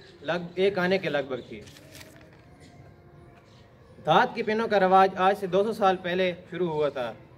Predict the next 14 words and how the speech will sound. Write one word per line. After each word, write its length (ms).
ये 100
हाथ 240
से 120
बनाई 280
जाती 220
थी 160
और 160
बहुत 360
खूबसूरत 460
लेकिन 340
बहुत 260
कीमती 260
होती 220
थी। 180